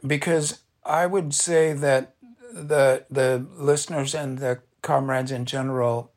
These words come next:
know more about Marxism than I do. Without wanting to claim any kind of ignorance or renunciation, I just,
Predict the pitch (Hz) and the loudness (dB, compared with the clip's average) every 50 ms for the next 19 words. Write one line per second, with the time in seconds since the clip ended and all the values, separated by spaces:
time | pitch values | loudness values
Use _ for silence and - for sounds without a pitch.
0 | _ _ 135 123 127 127 127 127 131 123 117 120 127 135 139 143 143 139 127 120 | _ _ -10 -8 -6 -4 -2 -2 -2 -2 -2 0 2 4 6 6 6 6 4 4
1 | 117 117 117 113 - 131 120 113 120 123 - - - 139 120 127 131 127 117 110 | 4 2 2 2 -2 -4 -2 -2 -2 -4 -6 -8 -8 -8 -8 -6 -6 -6 -6 -6
2 | 110 110 113 110 117 - - 120 117 120 123 127 127 113 107 107 104 98 95 90 | -6 -6 -6 -6 -6 -6 -2 -2 0 0 0 -2 -4 -6 -10 -10 -8 -8 -8 -8
3 | 90 101 120 120 - _ _ _ _ _ - _ _ _ _ _ _ _ _ 131 | -10 -10 -12 -14 -16 _ _ _ _ _ -20 _ _ _ _ _ _ _ _ -2
4 | 127 127 127 127 143 143 139 139 139 135 139 _ _ _ _ _ _ - 131 127 | 0 0 0 2 4 4 4 4 4 2 -6 _ _ _ _ _ _ -8 -4 0
5 | 135 135 131 139 143 139 127 123 120 - 123 - - - 127 120 117 113 110 117 | 0 2 0 0 -4 -6 -6 -6 -8 -8 -10 -10 -6 -4 -4 -4 -4 -4 -6 -6
6 | 127 120 120 - 131 117 107 104 110 123 135 139 123 110 107 104 - - 107 107 | -6 -8 -6 -6 -6 -6 -4 -4 -4 -4 -2 -2 -4 -6 -6 -6 -6 -6 -6 -6
7 | 110 110 110 113 113 107 - - 127 120 131 147 143 - 127 113 107 113 - - | -6 -6 -6 -6 -6 -6 -8 -6 -2 -2 0 0 0 -2 -2 -4 -8 -8 -4 0
8 | 120 131 131 127 127 143 139 135 131 - - - | 0 0 0 -2 -4 -4 -4 -4 -4 -6 -8 -12